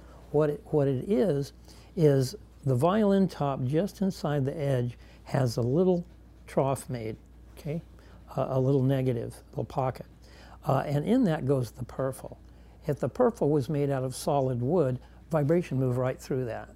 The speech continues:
okay? So they grind that up and they roll it out like a fiber, uh, instead. It's uniform in density also. It's like cardboard,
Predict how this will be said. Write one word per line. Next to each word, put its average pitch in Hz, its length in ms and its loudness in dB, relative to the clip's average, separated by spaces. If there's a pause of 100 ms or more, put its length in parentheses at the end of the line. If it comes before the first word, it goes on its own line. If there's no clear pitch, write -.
(420)
okay? 147 280 -10 (280)
So - 180 -2
they 139 120 2
grind 175 480 2
that 156 180 2
up 151 300 0 (160)
and 135 260 2
they 131 100 2
roll 160 300 4
it 151 60 2
out 147 220 -2
like 127 200 -4
a 120 80 -8
fiber, 143 800 -4 (480)
uh, 143 160 0
instead. 135 800 0 (400)
It's 143 280 0
uniform 160 480 0
in 123 120 -2
density 147 480 -2
also. 160 380 -8
It's 120 140 -10
like 117 140 -10
cardboard, 120 640 -8